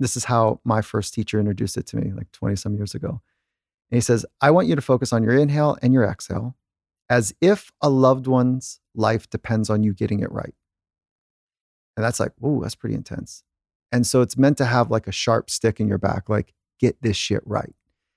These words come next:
And that was the way I was first introduced to it. And that's not easy to have that type of deep focus. And what ends up taking place is nanosecond breath number one, my mind is shooting out, "Did I do it right?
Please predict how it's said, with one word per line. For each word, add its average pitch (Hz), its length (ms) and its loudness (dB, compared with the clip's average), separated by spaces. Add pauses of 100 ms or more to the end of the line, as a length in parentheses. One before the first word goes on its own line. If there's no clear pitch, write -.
(220)
And 127 100 0
that 160 120 4
was 147 180 0
the 147 80 4
way 127 140 6
I 117 40 6
was 107 120 0
first - 280 0
introduced 113 440 0
to 101 100 -4
it. - 160 -4 (640)
And 117 420 2 (340)
that's 127 240 0
not 147 180 6
easy 127 240 4
to 107 80 -2
have 104 360 -4
that 117 260 2
type - 260 -2
of 101 260 -2 (220)
deep 123 320 0 (180)
focus. - 640 -2 (640)
And 120 200 4
what 131 100 6
ends 156 160 4
up 160 120 -2
taking 123 340 0
place 151 380 0
is 117 300 -2 (280)
nanosecond 147 800 2 (220)
breath 135 320 2
number 127 300 4
one, 107 460 2 (300)
my 120 180 2
mind 131 280 6
is 107 80 0
shooting 127 360 0
out, 107 260 0 (320)
"Did 73 100 -8
I - 40 -4
do 110 160 0
it - 60 -2
right? 170 240 -4